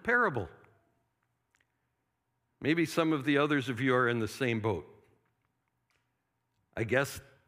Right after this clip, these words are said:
there's no better <laughs> reason than that to study it. So let's dig in.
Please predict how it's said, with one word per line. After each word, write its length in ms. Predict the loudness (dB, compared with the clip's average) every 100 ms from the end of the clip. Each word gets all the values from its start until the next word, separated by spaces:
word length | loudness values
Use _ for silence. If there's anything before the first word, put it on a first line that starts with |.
| -10
there's 260 | -6 -4
no 220 | -2 -2 -2
better 380 | -2 -2 0
<laughs> 120 | 0 -2
reason 460 | -4 -6 -6 -6 -10 -20 _ _ _ _ _ _ _ _ _ _ _ _ _ _ _ -6
than 300 | -2 0 0
that 460 | -2 -2 -4 -6
to 100 | -6
study 400 | -4 -2 -2 -2
it. 140 | -8 -12 -20 _ _ _ _ _ -6
So 180 | -2
let's 300 | 2 0 -2
dig 300 | -2 -2 0
in. 300 | 0 -2 -6